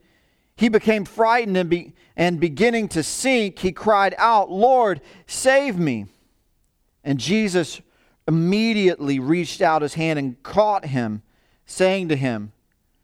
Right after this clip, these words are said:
"You of little faith, why did you doubt?" When they got into the boat, the wind ceased, and those in the boat worshiped him, saying,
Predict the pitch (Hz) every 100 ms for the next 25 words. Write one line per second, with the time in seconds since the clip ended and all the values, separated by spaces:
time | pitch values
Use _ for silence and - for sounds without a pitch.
0 | _ _ _ _ _ 135 156 233 233 233
1 | 160 165 196 165 - 202 175 160 175 190
2 | 190 190 - _ _ 135 143 151 151 185
3 | 202 131 95 - - _ _ _ _ _
4 | _ _ _ _ _ - 165 170 131 180
5 | 202 180 160 143 151 151 190 196 175 156
6 | 117 143 147 151 - - - 143 156 147
7 | 135 - - 196 160 127 - - _ _
8 | _ _ _ 151 151 175 160 165 220 196
9 | 156 131 131 131 135 135 202 190 - 135
10 | - - _ 175 165 139 113 110 - 151
11 | 143 131 113 107